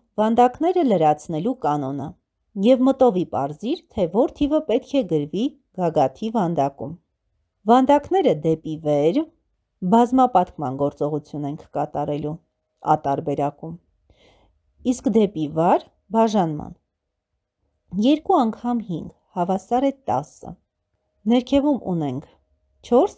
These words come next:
և երկու։ Չորսը կբաժանենք երկուսի, ներքևի դատարկ վանդակում կգրենք երկուս։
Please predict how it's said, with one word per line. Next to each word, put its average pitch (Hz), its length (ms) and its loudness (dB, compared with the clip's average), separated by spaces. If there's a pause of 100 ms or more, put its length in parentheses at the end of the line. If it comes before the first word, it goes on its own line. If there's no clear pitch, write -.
և 233 240 0
երկու։ 151 400 -4 (560)
Չորսը 330 380 0
կբաժանենք 156 760 -2
երկուսի, 220 560 -2
ներքևի 208 480 -2
դատարկ 147 400 -4
վանդակում 247 600 0
կգրենք 160 520 -6
երկուս։ 156 500 -6